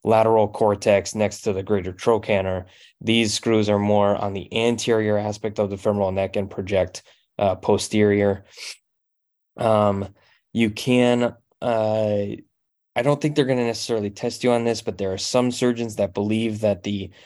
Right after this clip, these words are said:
intracapsular hematoma and increased pressure is related to A V N development. So they may slide a cob, uh, up the femoral neck to release the capsule and release that, uh, intraarticular hematoma pressure.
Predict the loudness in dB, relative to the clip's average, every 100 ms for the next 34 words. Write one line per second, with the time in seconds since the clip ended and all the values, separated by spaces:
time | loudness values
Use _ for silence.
0 | -20 _ _ 0 2 2 0 2 0 2
1 | 2 2 0 -2 -2 -2 0 0 0 0
2 | -2 -4 -6 -4 -6 -6 -2 0 0 2
3 | 2 2 0 -2 -2 -2 -4 -4 -4 -2
4 | -2 0 0 2 0 0 0 0 -4 -4
5 | -6 -4 -2 0 0 -2 -6 -14 -20 -18
6 | -8 -2 4 4 4 0 -2 0 2 2
7 | -2 -14 _ _ _ _ _ -2 0 2
8 | 0 -4 -2 0 0 -4 -8 -4 0 2
9 | 2 0 -2 -4 -6 -18 _ _ -10 -2
10 | 2 2 2 0 -4 -6 -4 -2 -2 -2
11 | -8 -2 0 0 0 2 2 0 -4 -4
12 | -4 -4 -2 -2 -4 -12 _ -10 -6 -4
13 | 0 0 0 -2 -4 -4 -4 -4 -4 -2
14 | 0 0 -2 0 0 2 -2 -2